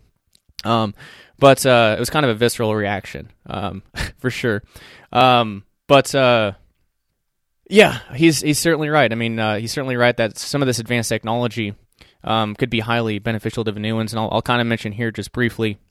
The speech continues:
just briefly, uh, I guess the next big project here for, um, for Pasnia and I guess for, for just Vonu in general is, uh, there's, there's,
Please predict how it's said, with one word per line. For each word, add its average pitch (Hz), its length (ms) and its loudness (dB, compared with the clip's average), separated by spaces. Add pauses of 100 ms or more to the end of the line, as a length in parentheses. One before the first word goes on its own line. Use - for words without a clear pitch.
(600)
just 151 160 0
briefly, 127 380 4
uh, 113 180 4
I 113 40 0
guess 110 180 -4
the 120 100 -4
next 120 240 -2
big 113 160 -4
project 110 400 0
here 110 200 -6
for, 107 520 -2 (260)
um, 101 300 -6
for 95 160 -8
Pasnia 113 600 -4
and 107 240 -4
I 104 100 -2
guess 104 180 -6
for, 104 300 -6
for - 180 -8
just 104 180 -8
Vonu 104 280 -4
in 95 80 -8
general 104 400 -4
is, 98 160 -8
uh, 101 160 -6
there's, 107 320 -6
there's, - 300 -10